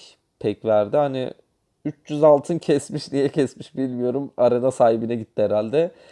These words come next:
Evet, reklam çıktı, hemen reklamı kapatmak zorundayım. Bir şeyler oluyor.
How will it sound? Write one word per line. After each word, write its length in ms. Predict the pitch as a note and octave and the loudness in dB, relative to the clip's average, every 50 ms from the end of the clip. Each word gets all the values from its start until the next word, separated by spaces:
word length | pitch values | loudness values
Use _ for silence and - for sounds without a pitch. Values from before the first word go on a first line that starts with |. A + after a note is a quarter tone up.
| - - _ - | -20 -18 _ 2
Evet, 260 | - A#2+ A#2 A2 - | 4 4 4 4 2
reklam 340 | C3+ C#3 A#2+ - D3+ D3 C3+ | 0 0 0 2 0 0 0
çıktı, 220 | - - - D3 | -2 -6 -2 -2
hemen 200 | C#3 C#3 C#3+ C3+ | 0 0 0 -2
reklamı 260 | C#3 C3+ - D3 C3+ | -4 -4 -6 -6 -6
kapatmak 520 | B2+ - B2+ - - _ - C3+ C3 - - | -6 -8 -8 -8 -8 _ -10 -10 -10 -10 -10
zorundayım. 1000 | A#2+ B2+ C3 B2 B2+ C3 B2+ A#2+ - _ - C3 C3+ C3 C3+ C#3 C3+ C3 B2 - | -8 -8 -6 -6 -8 -10 -12 -12 -12 _ -4 -2 -2 -2 -2 -4 -4 -6 -8 -10
Bir 60 | A#2+ | -10
şeyler 340 | - - B2 B2+ C3 C3 B2+ B2+ - - | -8 -4 -2 0 0 0 -2 -2 -6 -6
oluyor. 440 | B2 B2 A#2+ B2+ B2+ B2+ B2 A2+ | -6 -4 -4 -2 -4 -4 -4 -6